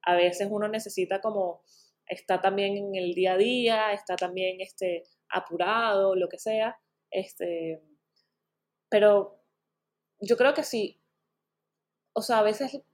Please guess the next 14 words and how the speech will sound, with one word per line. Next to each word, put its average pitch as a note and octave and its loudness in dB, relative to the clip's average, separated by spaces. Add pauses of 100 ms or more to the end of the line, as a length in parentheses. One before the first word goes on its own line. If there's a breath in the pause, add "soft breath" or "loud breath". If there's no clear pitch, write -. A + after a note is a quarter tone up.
(320)
uno A#3 -2
piensa B3+ 0
que A3+ 0
hace G#3 -4
falta A3 0
demasiada G3+ -2
paciencia G3+ 0
o F#3+ 4
demasiado F#3 -2
tiempo, G3+ 2
es G3 -4
verdad G3 -4
que G3+ -6
hace G3+ -8